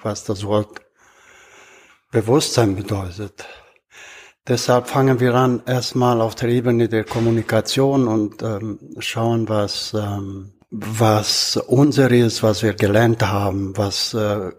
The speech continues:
Konstrukte sind. Und mit verschiedenen Modellen aus, aus, überwiegend aus der humanistischen Psychotherapie, äh, versuchen wir eine, eine größere Bandbreite,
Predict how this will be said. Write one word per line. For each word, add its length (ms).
Konstrukte 760
sind. 480
Und 400
mit 200
verschiedenen 540
Modellen 560
aus, 360
aus, 340
überwiegend 560
aus 180
der 300
humanistischen 840
Psychotherapie, 1040
äh, 240
versuchen 720
wir 500
eine, 480
eine 220
größere 440
Bandbreite, 1120